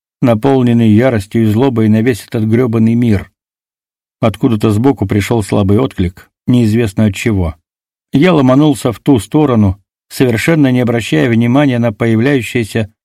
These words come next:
на пути препятствия, просто проламывая их своей волей. Внезапно возникшую перед лицом тугую плёнку пузыря я заметил только когда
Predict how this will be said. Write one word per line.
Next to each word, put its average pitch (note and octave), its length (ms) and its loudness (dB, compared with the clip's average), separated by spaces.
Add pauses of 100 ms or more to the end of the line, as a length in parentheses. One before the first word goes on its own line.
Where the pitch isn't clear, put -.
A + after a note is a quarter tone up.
(140)
на A#2+ 160 0
пути A#2+ 280 -2
препятствия, G#2+ 800 -4 (460)
просто E3+ 320 -2
проламывая B2+ 720 2
их G2+ 280 -2 (300)
своей A2 440 0
волей. F2+ 560 -4 (800)
Внезапно C3 580 2
возникшую C3 560 0
перед B2+ 220 0
лицом B2+ 400 0
тугую B2+ 320 0
плёнку C#3+ 400 0
пузыря B2 460 0
я A#2+ 120 0
заметил B2 460 0
только B2 380 -2
когда A#2+ 400 -2